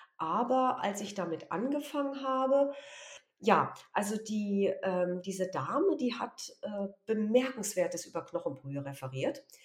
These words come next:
was mich sehr inspiriert hat. Da fing ich dann an, ähm, ja, zweitausendachtzehn, siebzehn, kam ich das erste Mal damit in Berührung, war aber körperlich noch nicht in der Lage,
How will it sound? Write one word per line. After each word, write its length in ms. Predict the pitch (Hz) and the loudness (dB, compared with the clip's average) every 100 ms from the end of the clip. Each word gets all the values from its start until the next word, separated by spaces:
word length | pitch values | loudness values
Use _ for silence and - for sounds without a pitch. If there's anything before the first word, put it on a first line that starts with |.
| - - _ _ | -20 -20 _ _
was 300 | 190 196 - | 0 0 -2
mich 300 | 202 202 - | -2 -2 -2
sehr 320 | - 254 277 | 0 4 4
inspiriert 680 | - - - 190 156 160 - | 2 -2 -6 -6 -4 -6 -4
hat. 240 | 294 - - _ _ | -4 -6 -18 _ _
Da 120 | 196 | -4
fing 340 | 190 - 285 294 | -4 -4 -2 -2
ich 260 | 254 - | -4 -4
dann 300 | 220 208 202 | -4 -4 -4
an, 460 | - 190 269 277 - - | -2 0 2 0 -2 -2
ähm, 720 | 226 220 220 220 220 220 220 - _ _ _ _ 196 | -2 -2 -2 -2 -2 -4 -8 -18 _ _ _ _ -12
ja, 180 | 226 359 415 427 | -8 -6 -6 -10
zweitausendachtzehn, 1600 | - 302 302 294 285 269 262 _ _ _ 196 202 - - 320 381 440 - - _ _ _ _ _ | -6 -6 -2 -2 -2 -4 -8 _ _ _ -6 -6 -10 -6 -2 -2 -2 -6 -16 _ _ _ _ _
siebzehn, 680 | - 247 240 - - 320 330 - - _ _ - | -6 -6 -6 -10 -8 -4 -6 -8 -18 _ _ -4
kam 180 | 247 | -2
ich 100 | 254 | 0
das 200 | - 226 | -2 -4
erste 400 | - 220 285 - | 0 0 0 0
Mal 140 | 285 285 | 2 2
damit 260 | 262 254 | 4 2
in 80 | 233 | 0
Berührung, 720 | 220 220 247 285 285 220 165 | -4 -2 0 0 0 -2 -2
war 340 | 190 190 277 - | 2 4 2 0
aber 300 | 262 247 - | -2 -4 -4
körperlich 640 | - 240 254 254 247 240 | -2 -2 0 -2 -2 -6
noch 220 | 220 - 208 | -10 -10 -8
nicht 400 | 214 285 320 - | -4 -2 -2 -4
in 120 | 254 | -2
der 140 | 240 | 0
Lage, 640 | 208 185 202 - 135 294 | 0 0 0 0 0 0